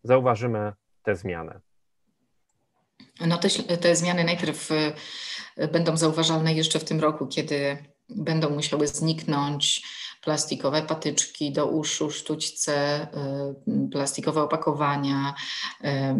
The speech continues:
Speaker 2: no i ki-, szereg, y, innych tych plastikowych, jednorazowych przedmiotów. Łącznie jest ich dziesięć, więc do końca roku to się powinno wydarzyć i to będzie jakaś konkretna zmiana. No, potem w dwa tysiące dwudziestym piątym roku będziemy już mieli butelki z, y,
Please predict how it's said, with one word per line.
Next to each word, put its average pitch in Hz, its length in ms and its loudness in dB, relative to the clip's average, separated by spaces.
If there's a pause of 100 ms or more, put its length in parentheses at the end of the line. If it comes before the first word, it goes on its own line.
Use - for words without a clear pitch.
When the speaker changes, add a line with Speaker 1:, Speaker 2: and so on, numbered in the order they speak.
(120)
Speaker 2:
no 151 140 4
i 165 140 2
ki-, - 180 -4
szereg, 156 500 2
y, 147 140 4
innych 147 680 2
tych - 200 -8
plastikowych, 156 600 2
jednorazowych 147 760 0 (100)
przedmiotów. 147 600 -2 (500)
Łącznie 156 340 0
jest 147 160 -2
ich 143 120 0
dziesięć, 175 760 4
więc - 340 4
do 160 120 4
końca 170 280 4
roku 160 200 4
to 160 200 4
się - 160 4
powinno 139 380 0
wydarzyć 147 400 0
i - 40 -8
to 175 80 4
będzie 160 240 2
jakaś 156 240 0
konkretna 156 440 0
zmiana. 151 400 4 (640)
No, 208 140 8
potem 330 240 8
w 233 40 12
dwa 208 160 10
tysiące 226 340 10
dwudziestym 185 460 4
piątym 170 300 4
roku 156 200 4
będziemy 151 320 0
już 147 160 -6
mieli 143 400 0
butelki 156 560 2
z, - 160 2
y, 139 260 0